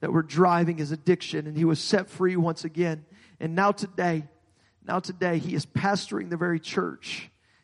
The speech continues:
He is the pastor of the church where that recovery center is at.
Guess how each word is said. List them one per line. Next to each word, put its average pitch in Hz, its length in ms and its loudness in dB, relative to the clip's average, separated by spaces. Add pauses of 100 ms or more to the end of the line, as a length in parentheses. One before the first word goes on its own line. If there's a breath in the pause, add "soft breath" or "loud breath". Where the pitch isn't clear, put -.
He 175 80 4
is 170 80 2
the 160 100 -6
pastor 196 460 2
of - 140 -2
the 180 60 0
church - 640 -4
where 170 140 4
that 170 100 2
recovery 165 460 2
center 170 320 -4
is 151 140 -4
at. - 440 -8